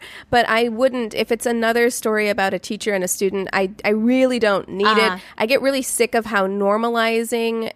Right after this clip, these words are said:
Speaker 1: it becomes, like Pretty Little Liars and shit like that.
Speaker 2: Yes.
Speaker 1: Like, fuck that. Like, we have to s-, just, I,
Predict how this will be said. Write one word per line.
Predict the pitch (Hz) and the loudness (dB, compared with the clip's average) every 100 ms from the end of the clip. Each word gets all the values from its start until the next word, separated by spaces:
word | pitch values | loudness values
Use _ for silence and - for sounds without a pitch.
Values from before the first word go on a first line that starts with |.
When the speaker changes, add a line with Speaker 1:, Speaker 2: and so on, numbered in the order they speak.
| - | -2
Speaker 1:
it | 202 - | -2 -2
becomes, | 170 - 202 208 214 | -6 -2 0 0 -2
like | 202 175 - - | -2 -4 -6 -4
Pretty | - 226 | -2 0
Little | 226 196 | 2 4
Liars | 180 185 202 196 | 4 4 2 0
and | 196 | 2
shit | 208 | 4
like | 226 240 208 | 4 2 4
that. | 202 | 2
Speaker 2:
Yes. | - | 2
Speaker 1:
Like, | 170 - | 0 -4
fuck | - 294 285 285 - - 208 _ _ 190 | -6 0 2 2 -4 -18 -20 _ _ -4
that. | 202 190 202 202 - | 0 4 4 2 -4
Like, | 208 196 185 - - - - | -2 -2 -2 -10 -20 -20 -8
we | 214 226 | -2 0
have | 233 208 - | 0 -2 -2
to | |
s-, | 220 - - 202 | -4 -6 -8 -6
just, | 202 - - - - _ | -4 -4 -6 -10 -20 _
I, | - | -8